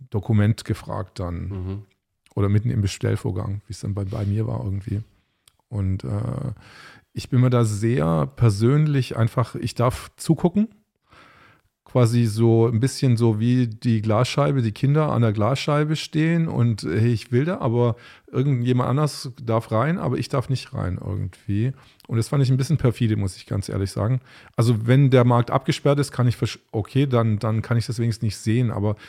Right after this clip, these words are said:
Speaker 1: ich, ich darf so halb teilnehmen, aber dann werde ich dann irgendwie... Und irgendwie, das ist doch schon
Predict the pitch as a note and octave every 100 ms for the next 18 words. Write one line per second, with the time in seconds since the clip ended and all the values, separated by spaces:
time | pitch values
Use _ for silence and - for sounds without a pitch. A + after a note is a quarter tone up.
0 | - - - - - A2+ A2 G2 G#2+ -
1 | A#2+ B2+ C3+ C3+ - G#2+ A2 A2 A#2 B2
2 | B2+ - - - - A#2 A2+ A2 A2 A2
3 | - - B2 B2+ - B2+ A#2+ - - _
4 | A2+ A#2 _ _ A#2+ A#2 - A#2 B2+ B2
5 | B2+ C3 - A#2+ C3+